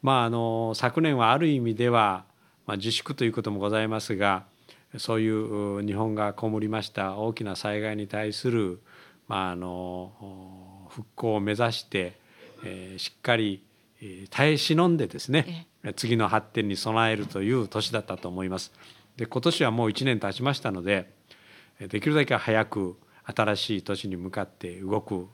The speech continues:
Speaker 1: う、年ですから、えー、できれば、あー、一歩前進、
Speaker 2: はい。
Speaker 1: 二歩前進、まあ、前進する大学でありたいというふうに思っております。
Speaker 2: はい。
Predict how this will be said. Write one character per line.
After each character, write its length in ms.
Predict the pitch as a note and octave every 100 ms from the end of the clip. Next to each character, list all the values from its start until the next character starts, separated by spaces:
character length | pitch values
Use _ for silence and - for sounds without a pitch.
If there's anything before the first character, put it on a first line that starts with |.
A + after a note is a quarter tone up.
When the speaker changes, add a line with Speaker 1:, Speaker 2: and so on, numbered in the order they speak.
| -
Speaker 1:
う、 220 | F#2 F2
年 260 | - G#2 G#2+
で 80 | F#2+
す 100 | -
か 120 | F#2+
ら、 260 | A2 G2+ - _ _ - - - - _ -
え 160 | G2
ー、 20 | F#2
で 140 | G#2
き 100 | C#3+
れ 80 | C3
ば、 260 | G#2 F#2 - _ _ _ _
あ 340 | - - - -
ー、 80 | D3
一 40 |
歩 220 | C#3 B2 G#2
前 180 | A#2+ A#2
進、 360 | - G#2 G2+ -
Speaker 2:
は 120 | -
い。 40 | - _ -
Speaker 1:
二 120 | C3
歩 120 | D3
前 200 | G#2 G2
進、 280 | G2 G#2 F#2 - - _ _ _ _
ま 80 | G#2
あ、 40 |
前 180 | G2+ B2
進 180 | A#2+ A#2
す 140 | -
る 200 | A2+ G#2 -
大 200 | A2 G2
学 160 | F#2
で 60 | F2+
あ 60 |
り 100 | F2+
た 120 | F#2 F2+
い 60 |
と 100 | - - - -
い 60 |
う 40 | F2+
ふ 40 |
う 40 |
に 120 | G2+ B2+
思 120 | F#2
っ 60 |
て 160 | - F2+
お 60 | D#2+
り 100 | D#2+
ま 120 | D#2+
す。 100 | -
Speaker 2:
は 80 |
い。 40 | _